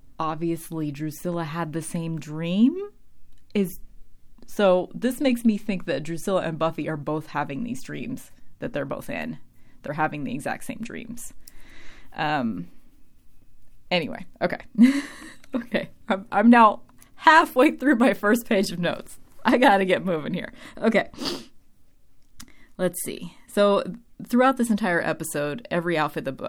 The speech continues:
that Drusilla is wearing is amazing. She's wearing, like, blood red silk and red lace and red velvet.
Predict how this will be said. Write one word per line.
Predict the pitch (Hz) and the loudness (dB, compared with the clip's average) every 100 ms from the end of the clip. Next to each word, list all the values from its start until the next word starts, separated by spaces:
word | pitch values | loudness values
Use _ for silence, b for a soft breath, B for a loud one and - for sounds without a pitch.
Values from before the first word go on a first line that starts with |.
| - | -8
that | 156 | -8
Drusilla | 139 151 143 151 123 | -6 -6 -4 -4 -4
is | 143 | -4
wearing | 156 147 143 139 - | -6 -6 -4 -6 -6
is | 156 147 | -6 -6
amazing. | 143 - - 135 | -8 -8 -8 -10
She's | - 143 | -12 -10
wearing, | 147 135 139 135 | -8 -6 -6 -6
like, | 117 110 - b b - | -8 -10 -14 b b -18
blood | - 156 160 165 | -10 -4 -2 -4
red | 151 143 85 - - - - - | -4 -6 -6 -8 -10 -10 -10 -4
silk | 185 185 180 175 - - B B B B | 0 2 2 -2 -10 -18 B B B B
and | - 135 - - 139 | -10 -10 -8 -10 -8
red | 156 156 151 151 | -6 -4 -4 -6
lace | 143 139 160 175 170 175 175 - - - | -8 -6 -2 0 0 -2 -6 -10 -12 -12
and | - 156 - | -10 -8 -6
red | - - | -8 -10
velvet. | - 147 180 196 202 196 180 185 180 - - | -12 -10 -2 0 0 0 0 0 -2 -8 -18